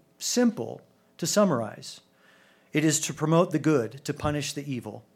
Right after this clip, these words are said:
and to preserve peace. That's it. Promote the good,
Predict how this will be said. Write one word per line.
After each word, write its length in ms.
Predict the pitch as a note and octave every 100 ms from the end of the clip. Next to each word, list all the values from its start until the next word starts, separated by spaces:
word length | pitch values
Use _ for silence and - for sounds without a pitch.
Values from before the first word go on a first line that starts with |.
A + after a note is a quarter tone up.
| _
and 140 | - B2+
to 60 |
preserve 440 | A#2+ B2+ A#2 A#2 -
peace. 440 | B2 F#2 - - - _ _
That's 180 | - -
it. 180 | F3+ - _ _ _ _ _ _ _ _ _ _ _ _ _ _ _ _ _ _ _ _ -
Promote 320 | D3 C3+ C#3
the 80 | C#3
good, 300 | B2 A2+